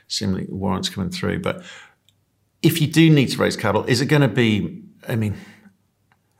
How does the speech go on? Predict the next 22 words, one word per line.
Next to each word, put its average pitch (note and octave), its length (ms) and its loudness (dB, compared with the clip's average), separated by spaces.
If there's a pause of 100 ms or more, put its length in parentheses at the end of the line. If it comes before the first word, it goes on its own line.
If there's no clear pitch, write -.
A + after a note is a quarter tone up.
(100)
oh, B2+ 80 6
well, B2 160 6
first B2 260 2
of - 60 -4
all, - 80 -2
you, A2+ 120 2
you C3 160 4
see D3 200 4
intimated C3+ 380 4
you A2 120 2
might, A#2+ 400 4
or G#2 80 4
you G2+ 100 2
might, A2 160 2
you, G#2+ 140 2
you, - 180 -6
you, G2 180 -6
you, G2 440 -6
you F#2+ 80 -4
may F#2+ 180 0
not, A#2 300 0
you, F#2 100 -2